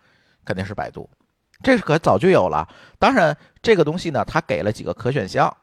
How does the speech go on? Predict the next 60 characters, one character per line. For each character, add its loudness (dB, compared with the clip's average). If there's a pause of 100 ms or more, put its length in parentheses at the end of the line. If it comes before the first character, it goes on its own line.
可 -2
以 0
用 -4
三 -2
六 0
零， -2
可 -4
以 0
用 -4
搜 -2
狗 -6 (280)
啊， -8
它， -8 (220)
但 2
是 -2
默 2
认 2
的 0
是 -6
百 -6
度 -10
哦， -4 (420)
默 -2
认 2
是 -6
百 -2
度。 -10 (560)
第 0
二 2
个 0
呢， -4
如 0
果 6
你 -2
问 -2
Siri 2
一 -4
个 -2
问 0
题， -14 (380)
它 2 (340)
调 4
用 -2
的 -4
可 -6
以 -4
也 -4
是 -6
百 0
度 -2
哦， -2 (1800)
百 4
度 2
甚 2
至 -4
是 -6
百 -2
度 -4
百 -2
科 -6